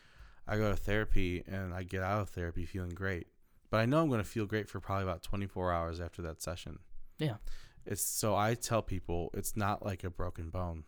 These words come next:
Speaker 1: where someone can s-,
Speaker 2: Put a
Speaker 1: fix it,
Speaker 2: cast on
Speaker 1: stitch
Speaker 2: it,
Speaker 1: me up, put a
Speaker 2: you're good.
Speaker 1: cast on, and after however many, however long it'll go away, it'll be back to somewhat normal. I,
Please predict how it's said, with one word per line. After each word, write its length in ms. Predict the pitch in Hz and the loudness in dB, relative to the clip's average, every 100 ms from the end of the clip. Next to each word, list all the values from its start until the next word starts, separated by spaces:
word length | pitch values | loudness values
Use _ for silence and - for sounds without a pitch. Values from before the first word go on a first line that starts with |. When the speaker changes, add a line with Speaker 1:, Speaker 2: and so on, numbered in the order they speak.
| - - | -10 -8
Speaker 1:
where 340 | - 95 87 82 | -4 -2 -2 -4
someone 380 | - 92 92 92 | -4 -2 -2 -4
can 480 | - 90 85 85 - - - - _ _ _ _ - | -6 -4 -4 -6 -8 -16 -20 -20 _ _ _ _ -14
s-, 220 | - 214 - | -12 -12 -4
Speaker 2:
Put 120 | 110 | 4
a 20 | 104 | 4
Speaker 1:
fix 160 | - | 6
it, 40 | 104 | 2
Speaker 2:
cast 220 | 101 104 | 2 0
on 120 | 98 | 2
Speaker 1:
stitch 240 | 101 104 101 | 2 2 2
Speaker 2:
it, 60 | |
Speaker 1:
me 100 | 98 92 | 2 2
up, 220 | 98 - | 0 0
put 140 | 107 | 0
a 40 | 95 | 0
Speaker 2:
you're 60 | |
good. 80 | 101 | 0
Speaker 1:
cast 280 | 95 95 - | 0 2 2
on, 180 | 107 110 | 2 2
and 160 | 92 | 0
after 460 | 90 90 - 90 85 | -2 -4 -2 0 0
however 340 | - 90 87 | -2 -2 0
many, 440 | 87 85 87 87 87 - | -2 -2 -4 -4 -6 -6
however 380 | 107 92 87 92 | -4 -2 -2 -2
long 260 | 85 85 87 | -2 -2 0
it'll 120 | 85 | -2
go 200 | 85 85 | -2 -4
away, 260 | 87 90 90 | -2 -2 -2
it'll 120 | 82 | -2
be 180 | 85 - - - | -4 -6 -10 -6
back 200 | 82 - | -6 -6
to 260 | - 82 85 - - - - - - _ | -6 -6 -6 -12 -20 -20 -20 -20 -20 _
somewhat 400 | - - 92 90 | -6 -2 0 0
normal. 460 | 85 92 90 82 82 | 0 0 0 0 -2
I, 200 | 85 | -2